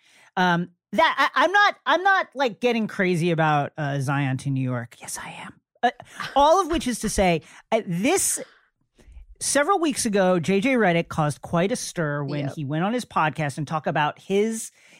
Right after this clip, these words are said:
Speaker 1: experience, uh, being traded from the Pelicans to the Mavericks and what
Speaker 2: Yep.
Speaker 1: he felt was kind of dishonesty on the part of the Pelicans front office and, and David Griffin. He said, in part,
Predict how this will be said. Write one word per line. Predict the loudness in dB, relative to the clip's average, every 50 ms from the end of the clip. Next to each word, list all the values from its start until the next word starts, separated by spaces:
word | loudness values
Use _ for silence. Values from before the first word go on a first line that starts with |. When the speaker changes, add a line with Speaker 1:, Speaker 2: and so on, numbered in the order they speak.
| _ -6
Speaker 1:
experience, | -6 -6 -6 -8 -12 -6 -4 -2 0 0 2 2 0 0 -2 -2 -4 -8 -10 -12 -12 -10 -6
uh, | -6 -4 -4 -4
being | -6 -4 -2 -2 0 0
traded | -2 -2 -2 0 0 2 2 0 0 -2 -2
from | -4 -4 -4
the | -4 -2
Pelicans | -2 -4 -4 -4 -4 -6 -8 -8 -10 -10
to | -10 -8 -6
the | -6 -4
Mavericks | -2 0 0 0 0 -2 -2 -4 -4 -6 -8 -10 -10
and | -8 -8
what | -6 -8 -8 -10
Speaker 2:
Yep. | -8
Speaker 1:
he | -8 -8 -8
felt | -6 -4 -2 -2 -2 -4 -6 -8
was | -8 -8 -8 -10 -12 -14 -18 -14 -10
kind | -8 -6 -6
of | -8 -10 -12 -16 _ _ _ _ -20 _ _ _ -4
dishonesty | -2 -2 2 2 2 2 2 0 -2 -4 -2 -2 0 0 0 -2 -4 -4
on | -2 0 0 0 0 0
the | 0 0 -2 -2 -4
part | -6 -2 0 0 2 0 0 -2
of | -4 -2 -2 -2 -4 -6 -8
the | -10 -8
Pelicans | -6 -6 -6 -6 -6 -8 -12 -8
front | -2 0 2 2
office | 4 2 2 2 0 -4 -4 -2
and, | -4 -4 -2 -4 -4 -6 -6
and | -4 -4 -4 -4 -6 -8 -8 -6
David | -4 -4 -2 -2 -4
Griffin. | -6 -8 -10 -12 -14 -18 -18 -20 _ -20 -20 -20 -20 -20 -20 -20 -20 _
He | -10 -6 -4
said, | -2 0 2 2 4 2 2 0 -2 -2
in | -2 -2 -2
part, | -6 -4 0 2 4 4 4 2 0 -4 -10